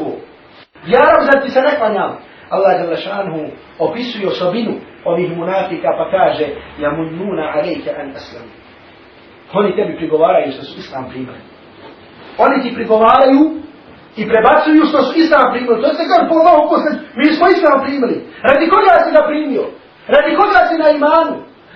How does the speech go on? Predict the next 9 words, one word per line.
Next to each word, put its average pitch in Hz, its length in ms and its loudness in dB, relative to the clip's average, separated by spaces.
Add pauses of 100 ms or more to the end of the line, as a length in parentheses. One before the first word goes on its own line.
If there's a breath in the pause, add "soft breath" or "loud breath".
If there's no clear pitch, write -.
(140 loud breath)
Kome 359 220 4 (120)
koristi, 302 500 0
kome 339 400 2
šteti, 320 340 0 (320)
osim 214 180 -6
samom 240 440 0
tebi? - 220 -2 (680 soft breath)
Korist 349 460 2
imana 302 360 2